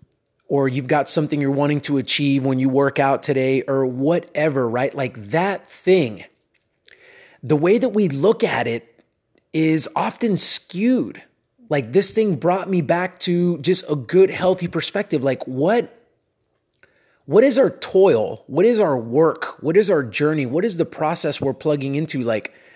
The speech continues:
what is it making us into? What is it molding us into? Like, who are we becoming by doing this thing, by plugging into our craft every single day?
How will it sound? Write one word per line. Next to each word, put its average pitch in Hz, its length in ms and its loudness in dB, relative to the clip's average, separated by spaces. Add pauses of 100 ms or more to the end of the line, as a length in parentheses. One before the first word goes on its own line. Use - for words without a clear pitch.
(760)
what 147 240 2
is 254 160 2
it 190 140 2
making 151 580 -2
us 139 220 -4
into? 165 440 -4 (600)
What 156 180 2
is 240 160 2
it 202 140 2
molding 165 840 2 (100)
us - 500 -4 (120)
into? 165 400 -2
Like, 117 220 -4
who 240 260 2
are 233 160 6
we 185 200 0
becoming 139 1080 -2 (720)
by 156 220 0
doing 170 560 0
this 180 280 2
thing, 185 380 0
by 123 160 -2
plugging 185 460 -2
into 180 280 0
our 131 140 0
craft 180 640 -4
every 156 240 -2
single 156 440 -2
day? 110 500 -6